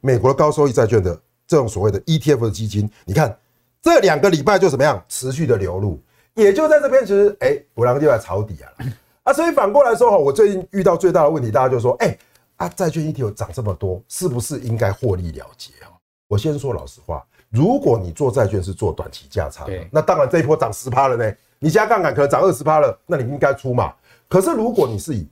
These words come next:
Speaker 1: 资产配置角度来说，我请大家回去把你的债券E T F、债券打开来看，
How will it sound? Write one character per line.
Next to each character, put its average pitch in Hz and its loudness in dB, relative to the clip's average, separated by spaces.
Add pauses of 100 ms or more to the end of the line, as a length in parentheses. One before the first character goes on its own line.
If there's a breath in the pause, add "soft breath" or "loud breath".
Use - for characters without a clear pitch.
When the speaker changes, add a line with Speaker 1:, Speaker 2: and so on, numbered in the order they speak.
Speaker 1:
资 196 -4
产 87 -6
配 131 -2
置 104 -10
角 - -10
度 107 -6
来 80 -10
说， 92 -6 (280 soft breath)
我 180 2
请 92 -10
大 104 -2
家 113 0
回 110 -4
去 151 -6
把 - -2
你 143 -4
的 104 -2
债 170 0
券 156 -2
E 175 -6
T 160 0
F、 139 -4
债 175 0
券 160 0
打 104 -2
开 175 0
来 160 2
看， 156 0